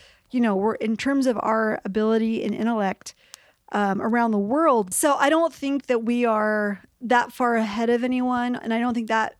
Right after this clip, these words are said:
anyone in other countries is that h-, far ahead of us. So that's why I kinda don't know that it's necessarily another government that's doing this,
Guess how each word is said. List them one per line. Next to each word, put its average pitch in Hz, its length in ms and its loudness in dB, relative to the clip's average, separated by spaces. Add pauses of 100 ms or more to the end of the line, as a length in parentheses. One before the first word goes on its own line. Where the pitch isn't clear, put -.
anyone 233 400 0
in 214 100 -2
other 214 220 -4
countries 220 480 -6
is 208 80 -4
that 196 180 -4
h-, 185 60 -10 (160)
far 226 180 -2
ahead 208 220 -2
of 202 100 -2
us. 208 400 -4
So - 140 -12
that's 233 240 -2
why 220 140 -2
I 208 40 -4
kinda 233 320 -6
don't 240 260 -4
know 233 520 0
that 277 100 -2
it's 233 260 0
necessarily 208 920 -4
another 196 280 -2
government 214 460 -4
that's - 220 -14
doing 311 260 -2
this, 339 340 -4